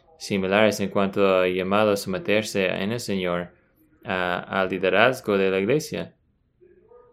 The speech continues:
Eh, que tu llamado como creyentes no es someterte a todos los ancianos en el mundo,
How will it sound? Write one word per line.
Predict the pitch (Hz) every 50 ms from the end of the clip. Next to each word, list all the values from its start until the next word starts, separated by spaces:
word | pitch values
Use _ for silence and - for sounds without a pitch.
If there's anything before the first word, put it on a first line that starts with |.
| _ -
Eh, | 98 98 92 90 90 90 90 90 92 -
que | - 101 95 92
tu | 87 - 107 107 104 101 95 90
llamado | 95 95 92 92 98 113 131 143 131
como | - 113 101 98 95
creyentes | 98 98 101 110 104 104 98 95 90
no | 101 98 104 104 107
es | 107 104 104
someterte | - 101 98 92 85 - - - 110 117 113 - - 104 101
a | 95 95 95
todos | - 131 143
los | 127 107
ancianos | 113 98 98 - 120 120 120 117 107 104
en | 104 95
el | 95 95
mundo, | 107 135 147 123 107 92 90 -